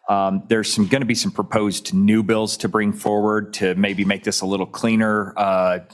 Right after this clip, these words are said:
a-, and regulate kind of the interstate commerce clause issues, some of those things. So, um, with the chairman's prerogative, I'm gonna lay this bill back. Um, and then what I'll do is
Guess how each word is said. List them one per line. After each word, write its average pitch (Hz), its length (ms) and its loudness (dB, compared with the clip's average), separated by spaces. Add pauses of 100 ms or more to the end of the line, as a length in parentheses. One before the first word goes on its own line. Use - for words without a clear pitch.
(120)
a-, 98 160 -6
and 95 140 -2
regulate 95 460 0
kind 87 180 -8
of 82 60 -8
the 82 80 -8
interstate - 340 -10
commerce 139 400 -2
clause 113 400 0
issues, 110 480 0
some 104 140 0
of 92 80 -2
those 98 240 -2
things. 110 280 0
So, 98 220 0 (540)
um, 98 420 0
with 101 140 -2
the - 80 -12
chairman's 151 340 0
prerogative, 101 420 -2
I'm 135 160 0
gonna 151 140 0
lay 113 200 2
this 107 260 -2
bill 98 240 0
back. - 680 -4 (100)
Um, 101 440 0
and 104 120 0
then 101 140 2
what 104 140 2
I'll 104 100 2
do 107 220 2
is 95 120 -4